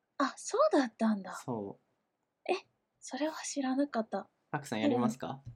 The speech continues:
Speaker 1: <laughs>
Speaker 2: やりますか？
Speaker 1: いや、もうほんと誰とも、誰ともだからね。
Speaker 2: パクちゃん、ほんとに未だに謎だよね。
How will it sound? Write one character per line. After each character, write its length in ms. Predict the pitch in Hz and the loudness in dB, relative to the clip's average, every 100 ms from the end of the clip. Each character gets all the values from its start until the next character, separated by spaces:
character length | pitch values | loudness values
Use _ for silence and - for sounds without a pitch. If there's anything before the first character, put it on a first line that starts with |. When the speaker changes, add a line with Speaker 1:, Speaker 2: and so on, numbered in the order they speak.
| _ | _
Speaker 1:
<laughs> 1900 | - - - - - - - - - - _ _ _ - _ - 262 - 247 - | 4 4 2 -16 -14 -18 -16 -18 -18 -20 _ _ _ -20 _ -10 -6 -6 -6 -4
Speaker 2:
や 60 | |
り 80 | 120 | 0
ま 120 | 131 | 0
す 60 | 139 | 0
か？ 60 | - | -2
Speaker 1:
い 20 | - 539 539 _ _ - - - - _ _ _ - | 0 0 -2 _ _ -12 -10 -10 -14 _ _ _ -2
や、 120 | 233 | 2
も 100 | 220 | 2
う 20 | |
ほ 140 | 233 285 | 2 -4
ん 60 | |
と 100 | 302 | -4
誰 320 | 202 220 254 294 | 2 4 6 6
と 180 | 370 | 4
も、 220 | 403 427 - _ | 4 -2 -6 _
誰 260 | 226 226 330 | -4 0 2
と 140 | - | 2
も 140 | 440 453 | 0 0
だ 120 | 226 | -2
か 120 | 196 | -4
ら 140 | 180 180 | -18 -20
ね。 180 | _ _ - | _ _ -6
Speaker 2:
パ 80 | |
ク 140 | - 196 | -6 0
ち 120 | 143 | 2
ゃ 80 | 117 | 2
ん、 180 | 113 - | 2 -6
ほ 200 | - - | -10 -4
ん 80 | 147 | 0
と 100 | 165 | 2
に 320 | 160 160 160 | 4 2 0
未 260 | 139 151 165 | 4 6 8
だ 100 | 175 | 6
に 260 | 170 165 151 | 4 2 4
謎 320 | 139 131 131 | 4 4 4
だ 80 | 127 | 4
よ 100 | - | 2
ね。 280 | - 139 | -6 -16